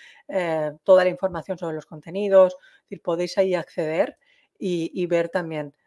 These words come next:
esta clase. Es decir, recordar que tenéis, por una parte, el taller Paz Mental, que se estará, el próximo sábado estará en la web, eh, ya accesible,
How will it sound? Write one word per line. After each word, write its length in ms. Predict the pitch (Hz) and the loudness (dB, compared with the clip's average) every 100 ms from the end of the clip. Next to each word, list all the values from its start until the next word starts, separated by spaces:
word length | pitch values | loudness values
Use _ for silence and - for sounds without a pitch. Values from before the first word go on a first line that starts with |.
| _ | _
esta 280 | 190 - 151 | -10 -8 -8
clase. 300 | 151 135 - | -8 -10 -14
Es 80 | _ | _
decir, 140 | 156 | -10
recordar 380 | 160 170 170 170 | -6 -4 -2 -2
que 80 | 185 | -2
tenéis, 400 | 185 175 156 - | -2 -4 -10 -8
por 140 | - 175 | -4 0
una 180 | 185 190 | 2 0
parte, 240 | 180 175 | -2 -4
el 80 | 156 | -2
taller 440 | 170 170 175 175 _ _ _ - | -2 0 0 -2 _ _ _ -4
Paz 180 | 170 | -4
Mental, 460 | 170 165 160 233 233 | -2 -4 -2 -2 0
que 120 | 208 | -2
se 120 | 185 | -4
estará, 400 | 185 - 175 170 | -4 -2 -2 -2
el 160 | 185 165 | -2 -4
próximo 400 | 190 185 190 165 | -4 -4 -6 -6
sábado 320 | - 175 170 | -4 -2 -2
estará 260 | 170 175 170 | -4 -6 -6
en 120 | 165 | -4
la 120 | 160 | -4
web, 240 | 170 175 - _ - - _ _ - | 0 0 -2 _ -20 -20 _ _ -4
eh, 100 | 185 | 0
ya 140 | 175 | 2
accesible, 800 | 170 - 170 - 233 240 262 349 | 0 -4 -10 -6 -6 2 2 2